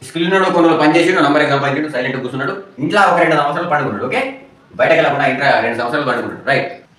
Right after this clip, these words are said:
ఇది వాల్యూ అనేది తగ్గదు. వీడు మళ్ళా రెండు సంవత్సరాల తర్వాత బయటకు వచ్చి ఆరాంసే ఇట్లా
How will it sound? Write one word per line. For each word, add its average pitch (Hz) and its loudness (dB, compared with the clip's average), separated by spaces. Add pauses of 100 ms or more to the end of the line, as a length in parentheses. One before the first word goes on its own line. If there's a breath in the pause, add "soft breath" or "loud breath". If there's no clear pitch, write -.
(160)
ఇది 120 -6
వాల్యూ 196 2
అనేది 180 4
తగ్గదు. - 2
వీడు 175 0
మళ్ళా 208 4
రెండు 202 2
సంవత్సరాల 190 4
తర్వాత 170 4
బయటకు 170 4
వచ్చి 165 -2
ఆరాంసే 165 2
ఇట్లా - 2